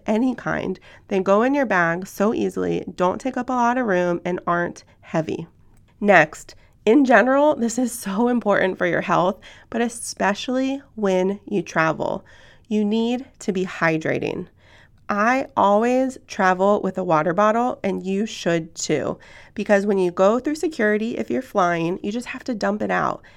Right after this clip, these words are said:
and then you can go through security, and then on the other side, if there's a Starbucks, if there's a restaurant of some kind, you just take the lid off, and they will fill it with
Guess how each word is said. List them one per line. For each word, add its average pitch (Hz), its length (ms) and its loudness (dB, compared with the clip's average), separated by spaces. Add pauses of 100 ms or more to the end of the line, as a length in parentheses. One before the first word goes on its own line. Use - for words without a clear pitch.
(160)
and 180 160 -2
then 180 100 2
you 214 80 0
can 269 140 -4
go 269 140 0
through 269 160 -4
security, 185 680 -4
and 196 160 -2
then 214 100 4
on 214 140 2
the 196 180 0
other 208 320 0
side, 202 580 0 (300)
if - 160 -14
there's 151 360 -2
a - 80 -8
Starbucks, 254 960 -2
if 185 160 -8
there's 170 320 -2
a 165 100 -4
restaurant 190 580 -4
of 254 120 -4
some 254 240 -4
kind, 254 480 0 (340)
you 262 100 -4
just 302 240 0
take 262 460 -4 (140)
the 254 100 -4
lid 247 220 0
off, 165 420 2 (320)
and 226 160 2
they 262 60 4
will 277 160 0
fill 294 300 0
it 269 200 0
with 226 200 -2